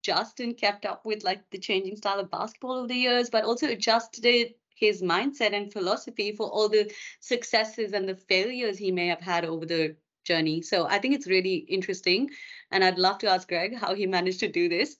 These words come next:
over, like, fi-, almost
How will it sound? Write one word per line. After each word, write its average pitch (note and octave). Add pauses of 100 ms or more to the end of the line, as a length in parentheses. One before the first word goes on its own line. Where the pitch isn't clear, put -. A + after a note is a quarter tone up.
over, F3+
like, D#3 (1120)
fi-, G#3+
almost G3